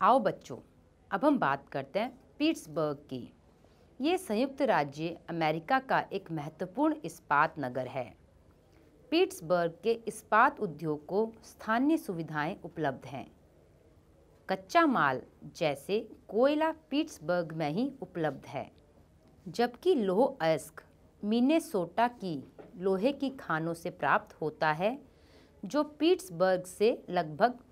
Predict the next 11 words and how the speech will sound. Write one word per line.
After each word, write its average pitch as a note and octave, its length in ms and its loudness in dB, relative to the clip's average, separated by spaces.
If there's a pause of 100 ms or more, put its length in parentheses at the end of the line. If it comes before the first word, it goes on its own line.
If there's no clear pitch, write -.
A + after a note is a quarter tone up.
(100)
पन्द्रह C4+ 340 4
सौ B3 220 -2
किलोमीटर D#3+ 640 -4 (300)
दूर B3 320 2
है। D3 260 -6 (760)
इन F4 180 2
खानों G#3+ 520 2 (160)
और D#3 240 2 (140)
पिट्सबर्ग G3 680 0
के B3+ 120 0
बीच D#3 400 -6